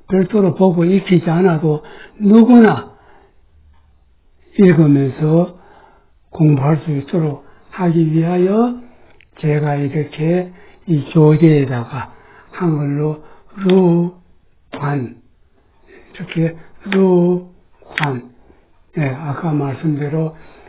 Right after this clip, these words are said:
몇 번 보고 읽으시면은 스펠까지도 엘오오케이, 룩을, 어,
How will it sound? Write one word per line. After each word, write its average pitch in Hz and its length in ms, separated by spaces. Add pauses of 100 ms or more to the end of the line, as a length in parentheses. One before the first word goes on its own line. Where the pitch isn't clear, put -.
(140)
몇 202 480
번 208 320 (760)
보고 185 340
읽으시면은 165 1040 (1300)
스펠까지도 185 1040 (240)
엘오오케이, 165 1300 (1040)
룩을, 160 640 (680)
어, 123 380